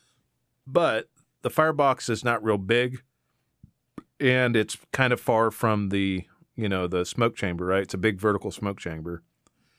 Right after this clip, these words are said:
And that big vertical smoke chamber with that box takes, like I said, like,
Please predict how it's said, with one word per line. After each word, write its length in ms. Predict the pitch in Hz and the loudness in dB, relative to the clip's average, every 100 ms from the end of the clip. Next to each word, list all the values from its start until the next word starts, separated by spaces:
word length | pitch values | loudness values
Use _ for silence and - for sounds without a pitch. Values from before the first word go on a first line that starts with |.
| _ _ _ _ | _ _ _ _
And 120 | 127 | 0
that 160 | 120 104 | 0 2
big 160 | 135 131 | 2 2
vertical 340 | 135 127 117 | 2 2 0
smoke 320 | - 127 117 | 0 0 0
chamber 380 | - 113 107 104 | 0 0 2 2
with 100 | 101 | 2
that 220 | 107 92 | 0 -2
box 600 | - 113 98 - - - - | 0 2 2 -2 -6 -8 -6
takes, 600 | - 110 104 - - - _ _ _ _ _ _ _ | 0 2 2 -6 -8 -10 _ _ _ _ _ _ _
like 140 | 143 147 | -2 -2
I 40 | |
said, 300 | 135 160 110 | 0 2 2
like, 260 | 92 92 | 0 -2